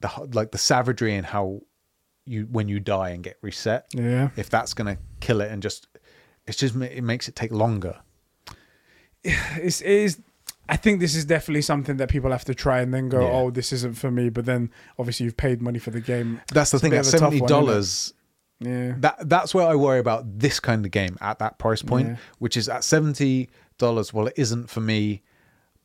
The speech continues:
Speaker 1: But then not every game is for you, and sometimes the only way to find that out is to, like, if you bought, if you bought Forza, no one could complain that Forza isn't worth the money.
Speaker 2: I was gonna say that's
Speaker 1: But
Speaker 2: the
Speaker 1: if it isn't for you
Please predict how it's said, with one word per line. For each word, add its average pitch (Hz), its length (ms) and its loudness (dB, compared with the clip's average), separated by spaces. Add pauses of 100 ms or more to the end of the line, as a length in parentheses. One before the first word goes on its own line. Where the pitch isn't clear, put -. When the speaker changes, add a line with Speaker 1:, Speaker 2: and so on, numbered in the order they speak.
(220)
Speaker 1:
But - 160 2
then 123 400 -2
not 135 180 -6
every 135 220 -6
game 123 240 -2
is 147 300 0
for - 120 0
you, 147 280 4
and 123 120 -4
sometimes 131 300 -2
the 131 60 0
only 131 120 0
way 127 100 2
to - 80 -14
find 123 240 0
that 110 120 -4
out 135 200 2
is 135 160 -2
to, 127 140 -8
like, 135 160 2
if - 80 -8
you 151 80 2
bought, 175 320 2
if 156 60 -6
you 226 80 4
bought 220 200 4
Forza, 139 460 4
no 135 140 2
one 208 160 2
could - 140 -14
complain 143 340 2
that 113 100 -6
Forza 135 260 2
isn't 135 240 0
worth 123 220 0
the 117 80 0
money. 110 600 0
Speaker 2:
I 156 140 -2
was 175 180 4
gonna 175 240 2
say 180 260 2
that's 156 180 2
Speaker 1:
But 147 80 4
Speaker 2:
the 170 180 2
Speaker 1:
if 156 140 2
it 160 60 2
isn't 147 220 2
for 127 120 -2
you 131 560 4